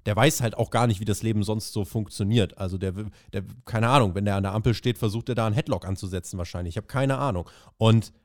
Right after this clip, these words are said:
deswegen überrascht's mich zum Beispiel auch gar nicht, dass er zurück möchte, weil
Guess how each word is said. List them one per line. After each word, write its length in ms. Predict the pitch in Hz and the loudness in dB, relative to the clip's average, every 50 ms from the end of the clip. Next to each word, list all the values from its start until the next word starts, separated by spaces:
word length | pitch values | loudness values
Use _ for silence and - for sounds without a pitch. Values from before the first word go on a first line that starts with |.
| _ _ _ _ _ - | _ _ _ _ _ 2
deswegen 440 | 131 131 - - 139 135 123 117 - _ _ _ _ _ _ _ - | 2 2 4 4 2 2 0 0 -8 _ _ _ _ _ _ _ 0
überrascht's 420 | 185 151 156 139 139 151 - - | 6 8 8 8 6 2 -2 0
mich 140 | 147 190 - | -2 0 0
zum 100 | - 254 | 0 0
Beispiel 220 | 233 214 - 185 | 0 0 0 0
auch 160 | - 147 127 - | -2 -2 0 2
gar 200 | - 127 127 110 | 2 4 4 4
nicht, 200 | 98 95 - - | 2 0 -2 -4
dass 120 | 98 - | -6 -6
er 80 | 92 82 | -6 -8
zurück 320 | - - 92 92 87 - | -6 -6 -6 -6 -4 -4
möchte, 280 | 98 85 80 - 107 90 | -4 -4 -4 -6 -4 -2
weil 280 | 101 104 110 113 - | 0 2 2 0 -2